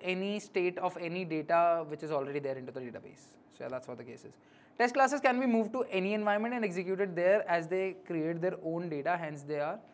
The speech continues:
environment or org agnostic. Listen to this word once again, environment or org agnostic. Now let me tell you an example, uh, based,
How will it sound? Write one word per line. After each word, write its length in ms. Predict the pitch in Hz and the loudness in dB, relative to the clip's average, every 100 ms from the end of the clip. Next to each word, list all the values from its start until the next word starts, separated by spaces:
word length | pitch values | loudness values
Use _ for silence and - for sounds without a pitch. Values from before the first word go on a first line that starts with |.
| - - | -20 -8
environment 580 | 156 151 139 143 185 196 151 | -4 0 0 0 -6 -4 2
or 180 | 165 | 2
org 420 | - 151 156 190 - | 4 2 2 2 -4
agnostic. 800 | 170 160 143 143 139 135 - 113 - - - | -6 -4 -4 0 0 0 -8 -10 -12 -20 -12
Listen 220 | 160 214 | -4 -2
to 60 | 294 | -2
this 200 | 311 226 | -2 0
word 220 | 196 196 | 2 2
once 280 | 175 160 165 | 0 -4 -4
again, 240 | 139 139 - - - - | -6 -6 -12 -20 -14 -4
environment 540 | 160 165 165 180 196 196 | 0 4 4 2 -2 0
or 240 | 160 165 - | 2 2 0
org 280 | 147 156 156 147 | -2 -2 -4 -10
agnostic. 560 | 135 120 107 - 113 - - - | -12 -12 -14 -16 -18 -20 -18 0
Now 140 | 240 | 2
let 140 | 269 262 | 2 0
me 80 | |
tell 100 | 277 | 0
you 140 | 254 262 | 0 -2
an 80 | 262 | -2
example, 760 | 175 180 175 170 220 240 233 | 0 2 2 0 -2 -2 -2
uh, 680 | 175 180 175 175 175 170 160 | 0 2 2 2 0 -2 -4
based, 260 | 156 160 | 0 0